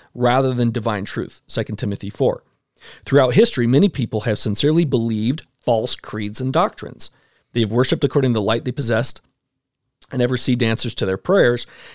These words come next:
yet they are kept from the truth because they know not where to find it. D N C one twenty-three. Therefore, last point,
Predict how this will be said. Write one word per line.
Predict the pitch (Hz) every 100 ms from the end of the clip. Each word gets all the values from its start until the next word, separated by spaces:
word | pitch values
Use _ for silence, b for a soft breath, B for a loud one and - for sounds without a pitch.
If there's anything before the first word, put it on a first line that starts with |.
| B
yet | 127 135
they | 123 117
are | 104
kept | - 160
from | 151
the | 147
truth | - 120
because | - 113 110
they | 101 98
know | 104
not | 120 117
where | 113
to | 104
find | - 95 76
it. | -
D | -
N | 95
C | -
one | 95
twenty-three. | 92 98 82 104 92 - _ _ _ _
Therefore, | 120 123 131 131 190 196 113 80 78 _ _ _ _
last | 113 101 -
point, | 87 69